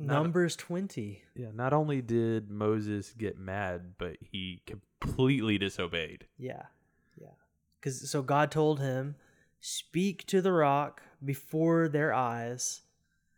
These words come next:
Speaker 2: and then hit it with your staff, and then water will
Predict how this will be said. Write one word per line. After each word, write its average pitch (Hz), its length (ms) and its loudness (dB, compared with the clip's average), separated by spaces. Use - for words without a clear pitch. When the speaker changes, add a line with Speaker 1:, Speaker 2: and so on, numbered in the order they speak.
Speaker 2:
and 120 200 -8
then 175 360 4
hit 127 280 2
it 120 140 2
with 117 180 -6
your 117 120 -6
staff, 110 580 -6
and 131 180 -6
then 131 300 -4
water 113 300 -6
will 110 320 -10